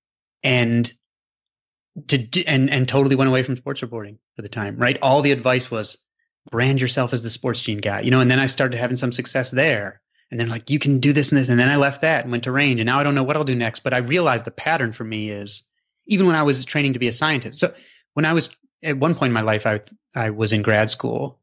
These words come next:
training in geological sciences. And even there, when I started to realize it wasn't a fit, just finish it out. Like, you don't wanna leave now and get behind.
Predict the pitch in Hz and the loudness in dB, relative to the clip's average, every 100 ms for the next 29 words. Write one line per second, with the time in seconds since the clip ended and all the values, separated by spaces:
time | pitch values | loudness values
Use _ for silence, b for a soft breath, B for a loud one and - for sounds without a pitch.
0 | - - 110 107 104 107 104 110 110 107 | -8 -2 0 0 2 2 2 0 -2 -2
1 | 107 113 113 104 - - _ _ _ _ | 0 -2 -2 -6 -8 -10 _ _ _ _
2 | _ _ _ - 131 135 131 147 185 131 | _ _ _ -4 2 4 4 4 4 2
3 | 123 - 120 120 123 117 117 113 113 - | 0 0 0 2 2 2 -2 -4 -4 -6
4 | 131 - - 165 - 147 135 123 117 120 | -8 -6 -2 -2 0 0 2 0 0 0
5 | 120 110 123 123 123 120 113 120 113 113 | -2 -2 -2 0 0 0 2 0 2 2
6 | 113 113 110 - 120 110 110 113 | 2 0 -2 -6 -6 -4 -2 -2